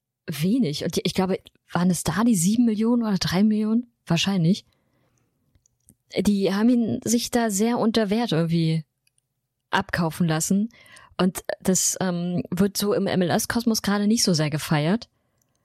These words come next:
weil das ist einer der besten Stürmer gerade im,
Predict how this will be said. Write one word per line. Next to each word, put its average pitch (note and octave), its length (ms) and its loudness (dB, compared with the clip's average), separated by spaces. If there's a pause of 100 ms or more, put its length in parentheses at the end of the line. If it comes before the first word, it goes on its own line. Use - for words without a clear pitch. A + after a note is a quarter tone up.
(320)
weil F3+ 480 0
das - 180 -2
ist - 260 -2
einer G3 220 2
der F3+ 140 2
besten F#3+ 680 -2
Stürmer G#3 460 2
gerade F3+ 440 0
im, G3+ 540 0